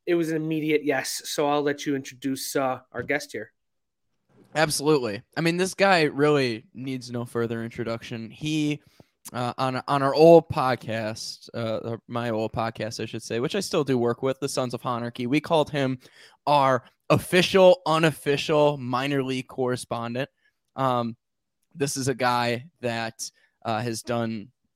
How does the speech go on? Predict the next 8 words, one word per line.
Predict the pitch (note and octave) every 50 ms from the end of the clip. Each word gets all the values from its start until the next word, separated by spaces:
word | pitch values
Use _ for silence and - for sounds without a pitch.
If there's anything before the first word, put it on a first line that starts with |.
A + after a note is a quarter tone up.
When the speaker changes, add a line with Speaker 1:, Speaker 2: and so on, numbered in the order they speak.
| _ _ _
Speaker 2:
so | - - - - - - D#3+ D#3 D#3 D3
much | C3+ A#2+ A2+ - -
work | A#2 A2+ G2+ - - -
in | - A#2 A2+
regard | A2+ G2+ A2+ A2+ A2+ A2+ - -
to | - A2+ A2 A2 G#2+ - -
covering | - - C3 C3+ B2+ B2+ B2+ B2 A#2+ A#2 A2+
prospects | - - A#2 A#2+ A#2 A#2 - - A2+ A2+ A#2 - - - -